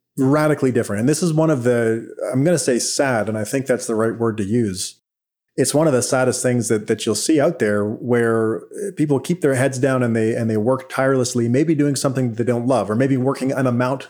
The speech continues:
that they don't love in order to get to this, this target, a dollar amount, so that they can retire and do something else.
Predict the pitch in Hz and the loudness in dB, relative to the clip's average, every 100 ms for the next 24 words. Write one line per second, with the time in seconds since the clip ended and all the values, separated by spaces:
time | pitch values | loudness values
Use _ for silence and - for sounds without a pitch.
0 | - 123 113 110 110 104 104 - - _ | -6 -2 0 -2 -2 -2 -4 -6 -18 _
1 | _ _ _ _ _ - 127 151 131 123 | _ _ _ _ _ -2 2 2 2 2
2 | 147 143 127 120 - - - _ - 117 | 0 2 2 0 0 -8 -14 _ -2 0
3 | - 131 139 120 104 - _ _ - 127 | 0 0 2 0 -2 -10 _ _ -12 -10
4 | 123 123 131 135 139 123 113 113 147 - | -4 -2 2 2 2 2 0 -2 -6 -14
5 | _ _ _ _ _ _ _ - - 135 | _ _ _ _ _ _ _ -6 0 2
6 | 123 127 123 123 120 113 113 117 120 117 | 4 2 2 0 0 0 0 0 -2 -2
7 | 123 123 113 107 107 113 - 113 107 120 | 0 2 0 0 0 0 0 -4 -2 0
8 | 98 98 - - | 0 -2 -6 -10